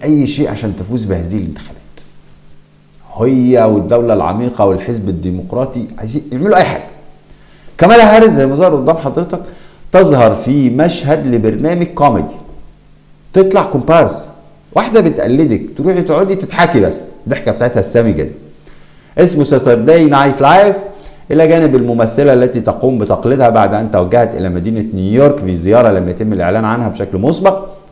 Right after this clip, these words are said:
قبل يومين من يوم التصويت في الانتخابات الامريكيه التي تتنافس فيها مع الرئيس السابق ومرشح الحزب الجمهوري دونالد ترامب.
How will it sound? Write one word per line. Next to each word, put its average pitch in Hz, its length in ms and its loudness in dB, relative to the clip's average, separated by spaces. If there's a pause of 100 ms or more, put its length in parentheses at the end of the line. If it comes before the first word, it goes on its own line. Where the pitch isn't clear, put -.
قبل 147 200 2
يومين 123 560 2
من 98 120 0
يوم 120 260 0
التصويت 113 440 -4
في 98 80 -4
الانتخابات 98 460 -2
الامريكيه 92 440 -2
التي 110 280 0
تتنافس 98 600 -4
فيها 113 160 2
مع 98 120 -2
الرئيس 95 280 -4
السابق 110 380 0 (640)
ومرشح 123 440 2
الحزب 110 340 -2
الجمهوري 104 720 0 (120)
دونالد 98 460 0
ترامب. 80 240 -8